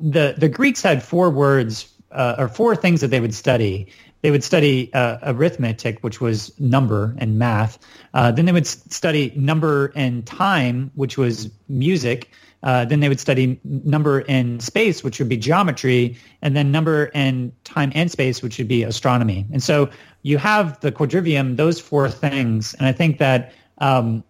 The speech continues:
the Pythagoreans believed that all was number. Um, and some cosmologists like Max Tegmark and, uh, his book, uh, talking about our mathematical universe also sort of gives forth this, you know, mathematical universe hypothesis that at the base reality is mathematics,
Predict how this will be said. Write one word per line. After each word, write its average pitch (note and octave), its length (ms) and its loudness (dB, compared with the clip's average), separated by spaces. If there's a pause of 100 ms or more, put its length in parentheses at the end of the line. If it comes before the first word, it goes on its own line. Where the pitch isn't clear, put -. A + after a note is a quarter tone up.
(100)
the D3+ 160 0
Pythagoreans D3+ 720 2
believed D3 320 0
that C3+ 160 2
all C3 260 2
was A#2 160 -4
number. A#2 480 -2 (500)
Um, A#2 560 0
and A#2 420 0
some C#3 180 0
cosmologists C3 580 2
like A#2 140 2
Max A#2+ 200 0
Tegmark A#2+ 460 2
and, A2+ 280 0 (260)
uh, A2 260 0
his A2+ 180 0
book, B2 360 0 (160)
uh, A2+ 260 -2
talking B2+ 360 -2
about A2+ 320 0
our C3 140 2
mathematical A#2 520 0
universe B2 580 0 (340)
also G#3 260 0
sort E3 180 0
of C3+ 60 0
gives C#3+ 200 0
forth D3+ 320 0
this, B2+ 400 -4
you B2+ 100 -4
know, A2+ 140 0
mathematical C3+ 520 2
universe B2 340 0
hypothesis A#2 640 -2
that A#2 260 -2
at C#3 220 -2
the C3 60 -4
base F3 340 -2
reality C3+ 580 0
is A#2 280 -6
mathematics, A#2+ 760 -4